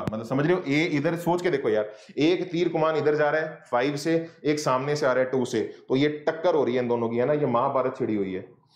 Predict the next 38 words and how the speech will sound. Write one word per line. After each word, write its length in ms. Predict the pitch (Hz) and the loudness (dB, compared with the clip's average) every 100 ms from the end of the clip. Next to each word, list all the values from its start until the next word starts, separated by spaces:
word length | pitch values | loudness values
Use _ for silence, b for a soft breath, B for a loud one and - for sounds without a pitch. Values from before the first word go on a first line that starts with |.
| b | b
ये 80 | 135 | 0
टक्कर 340 | 135 156 175 156 | 0 2 2 4
हो 80 | 120 | 4
रही 120 | 117 | 2
है। 60 | |
तो 100 | 123 | 0
बताओ 260 | 127 131 135 | 0 2 2
जरा 120 | 135 | 0
resultant 420 | 131 123 127 160 151 | 0 0 0 0 -2
कितना 240 | 156 151 | -2 0
आएगा, 220 | 127 101 113 | 0 0 -2
ये 120 | 139 135 | -2 0
इधर 280 | 131 151 - | 2 2 0
ए, 140 | 135 | -2
ये 280 | 143 160 151 | 0 0 0
इधर 240 | 135 123 131 | 0 0 0
B, 260 | 113 135 143 B B | 2 2 0 B B
तो 60 | 123 | 0
मेरे 160 | 127 135 | 2 2
ख्याल 140 | 127 | 2
से 120 | 135 | 2
इस 100 | 131 110 | 2 2
बात 220 | 117 117 | 0 0
को 60 | 131 | 0
तुम 160 | 123 120 | 0 0
सहमत 500 | - 123 135 170 170 143 | -2 0 2 2 0 0
होगे, 320 | 120 113 120 B B - | 2 2 -2 B B -2
जो 80 | 110 | 0
net 360 | 98 113 156 160 | 4 2 2 0
vector 360 | 131 120 131 117 | 0 -2 -4 -2
तुम्हें 220 | 120 113 | 0 2
मिलेगा 440 | 107 101 95 95 95 B B - | 2 2 0 0 -2 B B 0
वो 300 | 104 98 - 95 | 2 2 2 2
A 120 | 95 | 2
minus 460 | 92 85 85 87 90 | 0 -2 -4 -6 -2
B 140 | 85 | -4
का 140 | 80 92 | -2 -6
मिलेगा, 440 | 80 80 - | -6 -6 -8